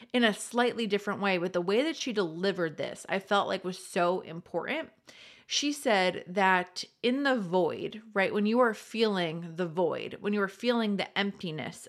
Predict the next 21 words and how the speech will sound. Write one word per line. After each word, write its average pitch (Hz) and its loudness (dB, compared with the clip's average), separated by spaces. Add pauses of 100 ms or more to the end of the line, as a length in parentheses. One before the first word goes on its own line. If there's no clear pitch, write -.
of 170 -2
something, 175 -6 (220)
right? 196 2 (680)
Allow 202 4 (200)
where 202 6
you're 185 -2
going, 214 -2 (260)
allow 202 8
what 208 2
you 185 -8
ultimately 190 -2
know 175 0
you're 165 -4
meant 165 -4
for 269 2
and 190 0
what 175 2
is 165 0
coming 175 -6
to 240 -8
you, 285 -4